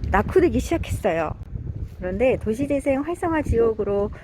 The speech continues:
되고 또 문화 거점도시 지역으로 되면서 이 지역이 지금 활기를 띠우고 있죠. 네. 지금 여기 보셔도 마찬가지입니다. 여기는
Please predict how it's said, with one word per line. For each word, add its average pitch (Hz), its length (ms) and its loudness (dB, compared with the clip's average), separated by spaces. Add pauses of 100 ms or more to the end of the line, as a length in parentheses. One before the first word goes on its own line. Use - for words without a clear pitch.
(220)
되고 269 560 4
또 247 120 2
문화 233 320 2
거점도시 247 1000 -2
지역으로 214 400 2
되면서 208 760 -2 (360)
이 214 140 -2
지역이 208 420 2
지금 - 280 -4
활기를 302 380 0
띠우고 349 340 -4
있죠. 196 440 -4 (1300)
네. 190 180 -2 (1700)
지금 254 300 0
여기 226 300 2
보셔도 277 560 0
마찬가지입니다. 226 1080 0 (720)
여기는 254 1000 2